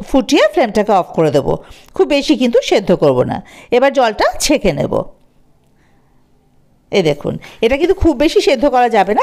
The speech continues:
তাহলে স্টিকি হয়ে যাবে, সেটা ভালো লাগবে না। এই একটু শক্ত শক্ত থাকবে, মানে এক দেড় মিনিট ফোটালেই এটা হবে। এই যে দেখুন, এই ধরনের হবে। এবার এটা একটু ঠান্ডা জলে ধুয়ে নেব, যাতে করে এর ভিতরে যে স্টার্চটা রয়েছে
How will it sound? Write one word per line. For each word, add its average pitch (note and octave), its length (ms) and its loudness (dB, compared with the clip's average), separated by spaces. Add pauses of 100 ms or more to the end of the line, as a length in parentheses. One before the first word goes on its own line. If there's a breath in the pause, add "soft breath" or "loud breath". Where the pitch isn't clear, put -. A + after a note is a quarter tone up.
তাহলে A#3+ 400 2 (240 loud breath)
স্টিকি F4 400 0
হয়ে F#3+ 140 2
যাবে, E3+ 180 0
সেটা A3+ 220 0 (100)
ভালো G#3 280 0
লাগবে C#3 340 0
না। C3+ 180 -4 (500 loud breath)
এই A#3+ 220 0 (100)
একটু - 400 0
শক্ত E4 280 0
শক্ত G3 260 -2
থাকবে, F3 240 0
মানে A3+ 180 0
এক A3+ 180 -2
দেড় C4+ 120 2
মিনিট F4 240 0 (100)
ফোটালেই C#4 380 2
এটা G#3+ 160 0
হবে। C#3+ 240 0
এই G3+ 180 2
যে G3+ 100 0
দেখুন, F#3+ 280 0
এই G3 200 -2
ধরনের C#3+ 360 2
হবে। C3 240 0 (320 loud breath)
এবার D4+ 240 2
এটা D#4 200 -2
একটু B3 380 2 (120)
ঠান্ডা G#3+ 340 0
জলে F#3 360 2
ধুয়ে G#3+ 220 2
নেব, D3 300 0 (280 loud breath)
যাতে A3+ 240 0
করে E4 200 2
এর A3+ 300 2
ভিতরে C4+ 240 0
যে C4 140 2
স্টার্চটা A3 500 -2
রয়েছে E3 320 2